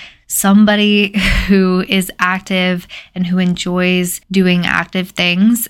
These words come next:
And I realized that that person is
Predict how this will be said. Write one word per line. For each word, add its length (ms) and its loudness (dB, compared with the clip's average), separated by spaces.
And 100 0
I 80 0
realized 880 -2
that 360 -2
that 260 -4
person 540 -2
is 220 -4